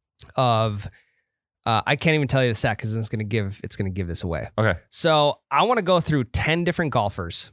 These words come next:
Speaker 2: Okay.
Speaker 1: Professional golfers, professionals, amateurs, whatever it may be, plethora of both. And I want you to guess their age.
Speaker 2: Oh, okay. Okay.
Speaker 1: Because when I saw this stat,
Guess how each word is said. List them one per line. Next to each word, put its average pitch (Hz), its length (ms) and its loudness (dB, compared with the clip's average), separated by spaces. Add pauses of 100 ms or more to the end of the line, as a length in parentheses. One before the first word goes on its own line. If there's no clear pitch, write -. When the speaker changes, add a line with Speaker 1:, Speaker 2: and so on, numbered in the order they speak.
(320)
Speaker 2:
Okay. 117 180 2
Speaker 1:
Professional 135 460 0
golfers, 117 540 -2 (680)
professionals, 165 640 2
amateurs, 143 600 0
whatever 123 320 2
it 110 60 -2
may 107 120 -2
be, 95 220 -6 (400)
plethora 123 320 0
of 98 100 -4
both. 90 300 -6 (920)
And 127 380 2
I 135 140 4
want 175 300 0
you 156 120 0
to 143 160 -2
guess 113 480 0
their 110 300 0
age. 71 460 -8 (500)
Speaker 2:
Oh, 117 360 2
okay. 131 300 0
Okay. 180 80 -2 (100)
Speaker 1:
Because 143 340 2
when 143 140 2
I 175 140 4
saw 185 280 2
this 156 380 0 (120)
stat, - 680 -2